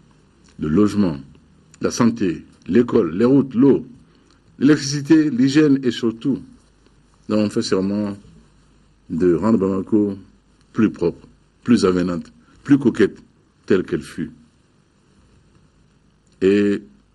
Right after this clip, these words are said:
tous ces chantiers prioritaires sont à fort, à fort besoin de ressources humaines.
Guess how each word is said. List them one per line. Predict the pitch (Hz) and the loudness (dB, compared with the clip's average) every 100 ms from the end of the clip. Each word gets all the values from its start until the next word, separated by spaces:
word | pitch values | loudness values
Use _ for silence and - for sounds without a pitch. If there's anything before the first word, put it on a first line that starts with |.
| _ _ | _ _
tous | 110 | -4
ces | 110 98 | -2 -4
chantiers | - 87 - 98 101 101 _ _ _ _ _ _ | -2 -4 -2 -4 -4 -8 _ _ _ _ _ _
prioritaires | - 95 92 90 101 98 101 _ _ _ _ | -2 2 2 2 0 -2 -6 _ _ _ _
sont | - 95 87 | -6 -6 -6
à | 78 | -10
fort, | - 127 120 104 - _ _ _ _ _ _ _ _ | -4 0 0 -2 -8 _ _ _ _ _ _ _ _
à | 82 | -18
fort | - 120 117 113 110 - _ _ _ _ _ _ _ - 107 _ _ _ _ - | -8 0 0 0 -6 -18 _ _ _ _ _ _ _ -20 -20 _ _ _ _ -4
besoin | 90 87 90 | -4 -2 -4
de | 80 | -4
ressources | 71 - 73 | -6 -6 -6
humaines. | 73 69 69 | -6 -8 -12